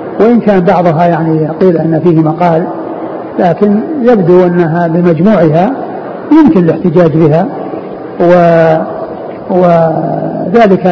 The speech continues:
يعني والله أعلم بأن كلب الصيد لا، لا يصل إلى أن يكون يعني،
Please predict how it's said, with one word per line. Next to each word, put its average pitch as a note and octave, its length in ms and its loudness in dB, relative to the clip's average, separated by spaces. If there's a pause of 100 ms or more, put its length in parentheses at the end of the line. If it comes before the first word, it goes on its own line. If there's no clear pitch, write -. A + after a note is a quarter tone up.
(280)
يعني E3 720 -4
والله E3+ 360 0
أعلم F3+ 340 0 (640)
بأن F#3+ 600 2 (960)
كلب G3+ 160 4
الصيد F#3 380 2
لا، G3 300 4 (500)
لا A3+ 220 4
يصل G3 160 0
إلى F3 240 2
أن F3 160 -2
يكون E3+ 580 0 (580)
يعني، D#3+ 540 2